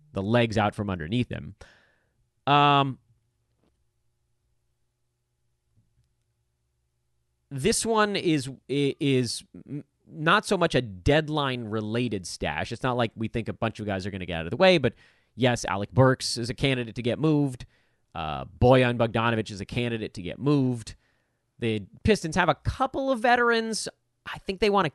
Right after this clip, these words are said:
keep them because the rest of the team is so damn young. They need some sort of veteran out there to, to try to lead the young guys in some kind of meaningful way and just a mentorship role.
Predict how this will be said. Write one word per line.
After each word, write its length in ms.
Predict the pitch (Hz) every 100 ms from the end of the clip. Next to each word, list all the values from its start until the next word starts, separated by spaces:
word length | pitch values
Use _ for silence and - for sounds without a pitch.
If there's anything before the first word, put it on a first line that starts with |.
| _
keep 500 | - - 180 214 -
them 360 | 196 202 208 202 _ _ _ _ _ _ _ -
because 260 | 139 147 131
the 100 | 123
rest 220 | 120 131
of 60 |
the 40 | 143
team 160 | 147
is 100 | 131
so 280 | - - 131
damn 240 | 127 117 110
young. 240 | 110 127
They 80 | 110
need 200 | 113 98
some 800 | - - - - 151 156 160 160
sort 300 | - - 151
of 80 | 147
veteran 300 | 143 139 135
out 180 | 127 131
there 160 | 139
to, 120 | 135 117
to 200 | - 101
try 340 | - 90 92
to 100 | 117
lead 300 | 120 123 127
the 60 | 113
young 240 | 117 123
guys 300 | 120 113 117
in 100 | 90
some 480 | - - - 156 226
kind 180 | 202 220
of 60 |
meaningful 420 | 208 220 208 214
way 280 | 202 208 208
and 120 | 143
just 160 | 110 -
a 60 | 82
mentorship 600 | 90 147 185 170 175 -
role. 380 | 165 175 180